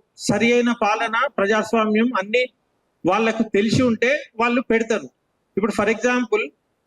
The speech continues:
దావోస్ లో రేవంత్ రెడ్డి గారు మొన్న వాళ్ళ గురువును తలుచుకొని వాళ్ళ గురువు కొడుకు సీఎం కావాలి, చంద్రబాబు నాయుడు గారు ప్రైమ్ మినిస్టర్ కావాలని నేను కోరుకుంటున్నా అని ఆయన గురువుకు ఆయనే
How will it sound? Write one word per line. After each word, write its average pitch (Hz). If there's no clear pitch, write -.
దావోస్ 233
లో 233
రేవంత్ 233
రెడ్డి 233
గారు 220
మొన్న 214
వాళ్ళ 226
గురువును 240
తలుచుకొని 220
వాళ్ళ 208
గురువు 247
కొడుకు 247
సీఎం 226
కావాలి, 220
చంద్రబాబు 226
నాయుడు 226
గారు 214
ప్రైమ్ 208
మినిస్టర్ 226
కావాలని 214
నేను 208
కోరుకుంటున్నా 214
అని 214
ఆయన 240
గురువుకు 262
ఆయనే 254